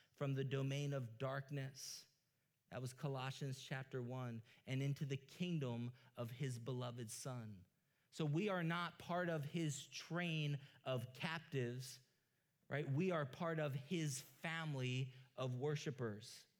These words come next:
But what I want you to see is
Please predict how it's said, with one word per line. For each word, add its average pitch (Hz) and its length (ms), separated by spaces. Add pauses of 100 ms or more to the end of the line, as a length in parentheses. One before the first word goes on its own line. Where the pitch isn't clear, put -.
(920)
But 156 120
what 160 120
I 156 80
want 175 300
you 180 60
to 165 80
see 202 340
is 147 640